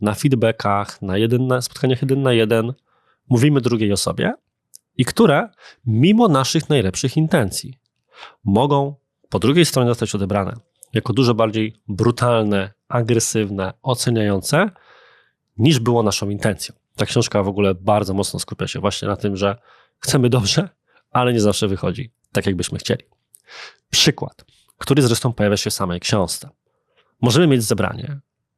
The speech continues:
wokół jednej osoby, której zachowanie chcemy zmienić. Na przykład uważamy, że zbyt dużo pracuje i możemy później mieć spotkanie z tą osobą i możemy powiedzieć: „Mój drogi, za dużo pracujesz”.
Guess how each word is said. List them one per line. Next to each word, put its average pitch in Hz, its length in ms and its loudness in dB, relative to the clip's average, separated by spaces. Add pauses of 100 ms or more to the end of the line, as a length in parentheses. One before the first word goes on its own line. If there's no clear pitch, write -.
(220)
wokół 127 640 2 (240)
jednej 131 460 0
osoby, - 500 -4 (1000)
której 127 680 2 (400)
zachowanie 131 520 0
chcemy 120 280 -2
zmienić. 107 560 -2
Na - 80 -6
przykład - 260 -2
uważamy, 107 460 0
że 98 280 0 (540)
zbyt 110 340 0
dużo 117 240 0
pracuje - 480 -4 (400)
i 139 60 2
możemy 135 260 4
później 135 240 2
mieć 123 120 2
spotkanie 117 400 -2
z - 60 -8
tą 92 140 -4
osobą - 460 -6 (240)
i 131 80 2
możemy 123 260 4
powiedzieć: 123 460 -2 (760)
„Mój 143 160 4
drogi, 139 380 2 (680)
za 120 100 0
dużo 113 200 4
pracujesz”. - 480 -8